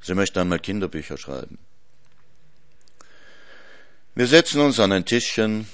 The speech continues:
und ich halte ihr meine Vorlesung, gelegentlich unterbrochen von nicht einmal unintelligenten Fragen und nur wenig abgelenkt von ihren hübschen kleinen Brüsten.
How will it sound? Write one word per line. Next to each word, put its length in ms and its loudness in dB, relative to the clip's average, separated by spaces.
und 160 -6
ich 120 0
halte 260 6
ihr 100 2
meine 220 0
Vorlesung, 720 -2
gelegentlich 560 -2
unterbrochen 560 0
von 160 -6
nicht 200 -6
einmal 200 -2
unintelligenten 800 -6
Fragen 460 -8
und 180 -14
nur 140 -2
wenig 360 0
abgelenkt 480 -6
von 140 -10
ihren 180 -8
hübschen 280 -12
kleinen 360 -10
Brüsten. 420 -14